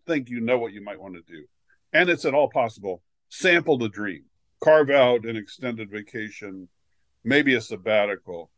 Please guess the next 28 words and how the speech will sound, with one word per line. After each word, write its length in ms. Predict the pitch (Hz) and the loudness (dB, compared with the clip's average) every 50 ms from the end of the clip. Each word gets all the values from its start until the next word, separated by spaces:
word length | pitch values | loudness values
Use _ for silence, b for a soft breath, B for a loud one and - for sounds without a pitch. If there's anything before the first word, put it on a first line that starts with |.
| _ _ _ - | _ _ _ -8
and 220 | 107 107 101 - | -8 -8 -8 -10
see 280 | - - 135 139 135 131 | -8 -4 -2 0 2 2
if, 180 | 120 113 107 _ _ 107 | 2 2 -2 _ _ -2
um, 280 | 107 107 104 101 104 | 0 0 0 0 -2
you 160 | 107 117 117 | -2 -4 -4
really 500 | 107 110 123 147 156 139 135 120 110 98 - _ _ | -2 2 2 4 4 4 2 0 0 -4 -10 _ _
might 280 | 95 107 127 135 131 - | -6 -4 -4 -4 -4 -8
find 500 | - - 120 117 113 110 110 107 107 107 | -10 -6 -2 -2 0 0 -2 -4 -4 -4
that 200 | 107 107 104 - | -4 -4 -6 -8
thing 260 | - 117 110 110 104 104 | -8 -6 -6 -6 -6 -8
as 140 | 101 95 - | -10 -10 -12
fulfilling 680 | - - 104 98 - - 185 196 170 127 98 87 85 - _ _ _ _ _ _ _ _ _ _ | -12 -12 -12 -12 -8 -4 -2 -2 0 -2 -4 -6 -10 -16 _ _ _ _ _ _ _ _ _ _
as 360 | - 117 110 107 104 101 87 87 | -4 0 0 0 0 -2 -4 0
what 240 | 101 117 127 - | 0 0 0 2
you 100 | 117 117 | -2 -4
do 200 | 104 110 117 113 | -4 -2 -2 0
now, 420 | 107 113 120 120 117 110 101 95 95 | 2 2 4 6 6 4 4 2 0
as 160 | 95 92 92 | -4 -6 -6
Father 340 | - 113 110 110 107 107 101 | -2 0 0 0 0 -2 -4
Greg 400 | 90 90 107 117 113 107 95 90 - _ _ _ _ _ _ _ | -2 0 2 2 2 0 -2 -8 -16 _ _ _ _ _ _ _
finds 360 | - 127 117 117 110 107 98 | 2 2 2 2 0 -2 -2
his 280 | - 123 131 127 113 98 | 0 0 0 0 0 -4
work, 320 | 95 98 92 92 92 - | -4 -4 -4 -4 -4 -6
as 220 | 110 98 101 98 92 | -8 -8 -8 -8 -6
Randall 400 | 95 107 113 120 117 113 110 104 | -4 -2 -2 -2 -2 -2 -4 -6
Graham, 480 | 87 92 107 113 113 113 110 107 104 | -6 -6 -4 -2 -2 -2 -2 -4 -4
the 80 | 98 98 | -6 -4
winemaker, 680 | 95 107 113 117 120 113 110 110 107 - - 107 101 | -4 -2 -2 0 -2 -2 -2 -4 -6 -6 -4 -6 -6